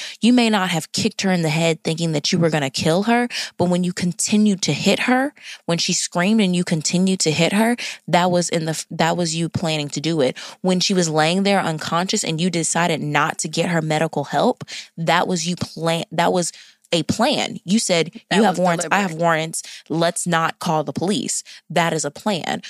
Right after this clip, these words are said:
Speaker 1: So, yeah, it is murder in the first degree. And you tried to cover it up, not just at the time.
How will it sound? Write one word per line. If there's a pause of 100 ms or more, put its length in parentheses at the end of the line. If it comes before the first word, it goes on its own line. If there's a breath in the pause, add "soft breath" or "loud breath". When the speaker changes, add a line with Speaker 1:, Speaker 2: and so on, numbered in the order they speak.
Speaker 1:
So,
yeah,
it
is
murder
in
the
first
degree.
And
you
tried
to
cover
it
up,
not
just (280 loud breath)
at
the
time.